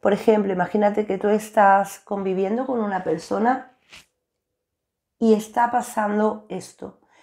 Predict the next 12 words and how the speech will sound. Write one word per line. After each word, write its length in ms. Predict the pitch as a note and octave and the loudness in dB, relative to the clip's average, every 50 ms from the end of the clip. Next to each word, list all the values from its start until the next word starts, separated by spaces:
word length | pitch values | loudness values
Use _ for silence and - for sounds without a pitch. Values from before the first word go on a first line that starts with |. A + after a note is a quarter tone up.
| _ _ _ - | _ _ _ -10
Es 160 | G#3 - - | -10 -10 -4
como 280 | - A#3+ A#3 A3+ A#3 A#3 | -2 0 2 4 4 4
un 120 | A#3 A3 | 6 4
lugar 580 | G3+ G3+ G3 A3 A3+ A3+ A#3+ B3+ C#4+ C#4+ - _ _ _ _ _ _ _ _ _ _ _ _ _ _ _ | 4 4 4 6 6 6 6 4 0 -6 -14 _ _ _ _ _ _ _ _ _ _ _ _ _ _ _
donde 760 | G3 A3+ A3+ A3 G#3 G3+ G#3 G#3 G#3 G#3 G3+ G3 G3 - - - | 0 0 0 2 2 2 2 4 4 4 4 2 0 -2 -4 -2
las 260 | G3 G3+ G3 G3+ - | 0 0 0 2 0
energías 920 | G#3+ G#3 G3 F#3 F#3+ F#3 - - C4 C4 A#3 A3 A#3+ C#4+ C#4+ - - - - _ _ - | -2 0 0 -2 -4 -4 -4 0 4 6 6 6 6 4 2 -6 -14 -20 -20 _ _ -6
entre 360 | A3 G#3+ G#3+ G#3+ F3+ F#3+ F#3+ | -4 -4 -4 -4 -4 -2 -2
esa 300 | A3 A3+ - C4+ A#3+ - | -2 -2 -2 -4 -4 -4
persona 500 | G3+ F#3 F3+ - - G3+ G#3 G3+ F#3 E3+ | -6 -8 -8 -6 -6 -6 -4 -2 -2 -2
y 80 | D#3 - | -2 -4
tú 420 | - - B3 B3+ C#4 - - | -2 -2 -2 -2 -4 -6 -12